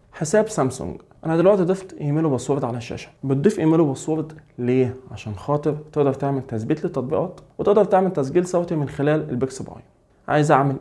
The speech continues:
إزالة للحساب، عايز أعمل تبديل للحساب، أعمل تسجيل خروج، ده بيتم إزاي؟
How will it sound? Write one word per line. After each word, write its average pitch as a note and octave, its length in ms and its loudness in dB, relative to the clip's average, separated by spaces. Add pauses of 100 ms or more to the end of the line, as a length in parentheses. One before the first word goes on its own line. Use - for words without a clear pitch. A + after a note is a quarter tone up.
إزالة B2+ 280 2
للحساب، A2 460 -6 (720)
عايز A#2 180 2
أعمل A#2 340 2
تبديل A2+ 360 -2
للحساب، A#2+ 420 -6
أعمل B2+ 280 -4
تسجيل A#2 300 -2
خروج، - 280 -8 (500)
ده D3+ 160 4
بيتم D3 320 0
إزاي؟ G2 240 -8